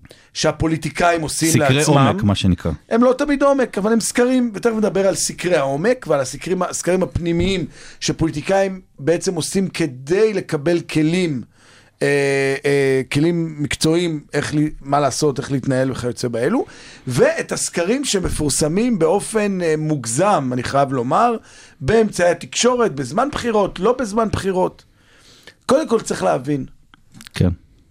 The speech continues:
Speaker 1: רוב הסקרים שמשודרים באמצעי התקשורת הם סקרי חינם.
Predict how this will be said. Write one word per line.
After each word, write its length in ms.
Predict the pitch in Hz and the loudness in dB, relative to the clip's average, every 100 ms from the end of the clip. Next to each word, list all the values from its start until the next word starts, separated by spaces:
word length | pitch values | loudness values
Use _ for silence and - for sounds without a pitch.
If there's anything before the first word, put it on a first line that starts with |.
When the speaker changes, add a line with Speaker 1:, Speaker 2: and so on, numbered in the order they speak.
| - | -2
Speaker 1:
רוב 420 | 151 202 247 214 170 - | 2 4 4 2 -4 -6
הסקרים 640 | 151 - 170 165 185 185 | -4 -2 0 0 0 -2
שמשודרים 840 | - 160 139 151 151 151 170 165 147 | -4 -2 0 2 2 2 0 -2 -4
באמצעי 420 | 139 127 - 147 | -4 -2 0 0
התקשורת 920 | 151 - - - 160 170 196 190 - - _ _ _ _ - | -2 -8 -4 2 4 4 2 -2 -10 -20 _ _ _ _ -4
הם 120 | 151 | -2
סקרי 600 | 151 - 151 - 165 185 - | -2 -2 -4 0 2 2 -2
חינם. 560 | - 151 156 165 147 | -6 0 2 2 0